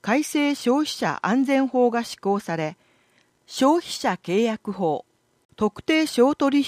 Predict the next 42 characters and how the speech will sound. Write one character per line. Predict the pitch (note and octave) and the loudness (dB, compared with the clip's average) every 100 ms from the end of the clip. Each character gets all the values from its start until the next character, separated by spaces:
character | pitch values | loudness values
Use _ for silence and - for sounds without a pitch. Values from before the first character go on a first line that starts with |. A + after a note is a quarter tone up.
| - | 0
引 | C4+ | -2
法 | A#3+ B3+ | 2 2
の | A#3 G#3+ G3+ | 4 2 0
改 | - A3 | -2 -4
正 | C4+ C4+ B3 | -2 0 0
が | A3 | 0
国 | - F3+ - | -4 -6 -4
会 | C4 C4+ | -4 -2
で | A#3+ B3+ | 0 -2
成 | E3+ F#3 | 0 0
立 | G#3+ - - | 0 -6 -10
し | F#3 | -6
ま | E3 | -6
し | - | -8
た。 | - - _ _ _ _ _ _ _ _ | -12 -14 _ _ _ _ _ _ _ _
他 | - G#3+ C#4+ | -6 -2 0
に | D4 C4+ | 2 2
も、 | E3 D#3 _ _ - | 0 -2 _ _ -6
電 | F3+ C4+ | 0 0
気 | D#4 D4 | 0 -4
通 | - B3+ C#4+ | -2 -2 -2
信 | C4+ C4 | 0 0
事 | A3+ G#3+ | 0 2
業 | A#3+ A#3+ | 2 2
法 | A#3 A3 G#3+ | 2 2 2
や | F#3+ F#3+ - _ | -2 -4 -10 _
保 | - F#3 | -10 -6
険 | - E4+ E4+ | -2 -2 0
業 | E4 E4+ | 2 2
法 | D4 G#3 D#3+ | 4 4 4
が | C#3 | -2
改 | - E3 G3+ | -4 -4 -2
正 | G3 F3+ | -2 -2
さ | - E3 | -2 -4
れ、 | D#3 D#3 _ _ | -4 -8 _ _
施 | - - | -18 -2
行 | C#4+ C#4 | 2 2
さ | C4+ A#3 | 2 0
れ | G#3+ | 0
ま | F#3+ | -2
し | - | -6
た。 | B2 | -10